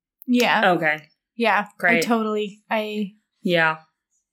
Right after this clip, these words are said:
Speaker 1: Yeah.
Speaker 2: It, it didn't do much for me.
Speaker 1: Yeah.
Speaker 2: Um,
Speaker 1: I wasn't much into fashion. I just liked, like,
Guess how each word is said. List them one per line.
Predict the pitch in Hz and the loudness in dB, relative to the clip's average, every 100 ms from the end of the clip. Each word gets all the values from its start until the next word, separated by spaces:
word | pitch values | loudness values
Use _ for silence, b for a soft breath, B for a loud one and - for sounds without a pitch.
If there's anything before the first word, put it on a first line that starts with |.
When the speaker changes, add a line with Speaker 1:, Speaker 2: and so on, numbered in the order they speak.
| - | -10
Speaker 1:
Yeah. | 233 202 208 - _ _ | -2 -2 -2 -10 _ _
Speaker 2:
It, | - 208 | -2 0
it | |
didn't | 202 180 170 | 0 -2 -2
do | 165 | -2
much | 156 151 - | -2 -4 -6
for | - | -10
me. | 160 165 165 _ _ | -8 -8 -10 _ _
Speaker 1:
Yeah. | 202 131 214 _ _ _ _ _ _ - | -8 -8 -8 _ _ _ _ _ _ -2
Speaker 2:
Um, | 202 196 190 180 _ _ b b | 0 2 0 -6 _ _ b b
Speaker 1:
I | 240 | 0
wasn't | 254 302 339 339 240 | 2 0 0 -2 -2
much | 226 226 269 | -2 0 2
into | 240 | 2
fashion. | 220 - - 214 - 285 269 - | 0 -4 -4 -4 -6 -4 -4 0
I | 220 | 0
just | 226 254 247 | 0 -2 -2
liked, | 226 208 208 - - - | -2 -2 -4 -12 -18 -6
like, | 220 202 185 226 - | -2 -2 -4 -8 -18